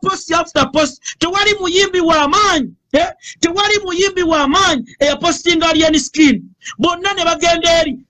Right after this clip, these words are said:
Abantu ne babaswaza. Abantu babaswaza temwakiraba. Bonna bayimbi abamaanyi, ba-, ba-, bano sima ba Gravity kwepiica. Bonna beepiikiza eri. Naye essaawa zino tugenda kubalagako basajja mmwe.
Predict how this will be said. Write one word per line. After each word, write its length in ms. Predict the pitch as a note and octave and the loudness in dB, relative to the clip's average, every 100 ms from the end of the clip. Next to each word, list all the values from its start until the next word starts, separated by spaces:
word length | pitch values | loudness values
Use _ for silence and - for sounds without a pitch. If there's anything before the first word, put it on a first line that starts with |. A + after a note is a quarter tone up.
| - | -2
Abantu 360 | F4+ F#4 F4+ E4+ | 0 2 0 -2
ne 100 | F4+ | 0
babaswaza. 1000 | F#4 F4 - E4 E4 D#4 - C4 A#3 - _ _ - - | 0 0 -2 0 0 0 0 -2 -2 -4 _ _ -10 -4
Abantu 360 | - G4 F#4 D#4+ | -2 0 -2 -2
babaswaza 680 | F#4+ F#4+ - F4 G4 E4 F4 | -2 -2 -4 -2 0 0 -4
temwakiraba. 1120 | D#4 C#4+ C#4 C#4 C#4+ F4 F4 E4+ F4 E4+ C4 - _ _ - - | -4 -2 -2 0 2 2 2 0 0 0 -2 -8 _ _ -14 -10
Bonna 300 | E4 F#4 F#4+ | -4 -2 0
bayimbi 360 | F#4+ F4+ F#4 F4+ | -2 0 -2 -2
abamaanyi, 960 | E4+ D#4+ _ - F4+ F4 F4+ F4 F4+ E4+ - | -4 -6 _ -2 -2 2 2 2 2 0 -6
ba-, 180 | A3+ D#4+ | -2 0
ba-, 140 | D#4+ D#4 | 2 2
bano 200 | D4+ D4+ | 2 2
sima 260 | - E4+ F4+ | 0 0 2
ba 120 | D#4 | 2
Gravity 480 | A#3 D#4+ D#4+ D4+ D4 | 2 0 2 2 0
kwepiica. 720 | C#4 E4 E4 D4+ C4 C#4 - - - | 2 0 2 2 2 -2 -4 -10 -4
Bonna 280 | D4+ E4+ | -4 -2
beepiikiza 720 | E4+ D#4+ - D#4+ D4+ D#4 A3+ D#4+ D#4 | 0 0 2 0 2 -2 2 2 2
eri. 160 | C#4+ - - - | -2 -12 -6 2
Naye 220 | D4 E4 | 2 2
essaawa 500 | F#4 - F4 D#4+ D#4+ | 0 0 0 2 2
zino 260 | A#3+ C#4 | 2 0
tugenda 540 | C4+ D#4 C#4+ D#4 D4 C#4+ | 2 0 2 0 2 -2
kubalagako 800 | C#4+ D4+ D#4 C4 A#3 C#4 C#4 D4+ | 0 0 2 0 -2 -4 0 0
basajja 500 | B3 - B3 F#3 A3+ | 0 -2 -4 -2 -4
mmwe. 200 | A3+ G#3 | -2 -8